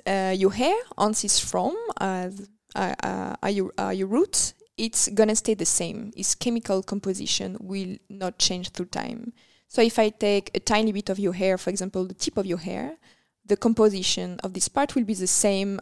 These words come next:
as when it was, when it was at the root a long time ago, like maybe a year ago. And so it's kind of amazing because if you look at the chemical composition along your hair, I can see if you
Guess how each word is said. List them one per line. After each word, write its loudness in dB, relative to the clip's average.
as 2
when 0
it -6
was, 0
when -2
it -10
was 0
at -4
the -2
root -4
a 0
long 0
time -8
ago, -8
like -8
maybe -4
a 0
year -4
ago. -16
And 6
so 4
it's 4
kind 8
of 2
amazing 2
because 2
if -2
you -2
look 0
at 2
the -2
chemical 2
composition -2
along 0
your 4
hair, -2
I 0
can -6
see 4
if -6
you -6